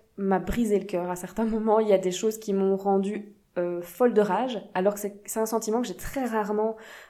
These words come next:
très, très rarement dans les lectures de l'imaginaire, je trouve en tout cas si fort, mais un sentiment d'injustice, un sentiment de, vraiment de mal-être parfois. Et donc,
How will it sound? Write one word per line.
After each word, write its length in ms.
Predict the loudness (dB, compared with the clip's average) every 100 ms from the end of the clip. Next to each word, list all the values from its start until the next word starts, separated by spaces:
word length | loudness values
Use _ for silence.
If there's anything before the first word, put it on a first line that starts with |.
| -18
très, 180 | -6 -4
très 180 | -2 -2
rarement 320 | 0 2 4
dans 100 | 4
les 120 | 4
lectures 300 | 2 0 0
de 60 | 0
l'imaginaire, 600 | 2 2 2 2 0 2
je 80 | -2
trouve 240 | -2 0
en 40 | -2
tout 120 | 0
cas 120 | -4
si 200 | -2 -8
fort, 420 | -4 2 2 0 -8 -12 0
mais 100 | 2
un 60 |
sentiment 440 | 2 0 0 0 2
d'injustice, 840 | 2 2 0 -4 -4 -4 -4 -6 -6
un 140 | -4
sentiment 560 | -2 -2 0 2 2 2
de, 340 | 2 2 2
vraiment 380 | -2 0 2 2
de 160 | 2 0
mal-être 680 | 2 4 6 6 2 -2 -6
parfois. 400 | -8 -6 -4 -4 -4 -16 -18 -4
Et 80 | 2
donc, 140 | 4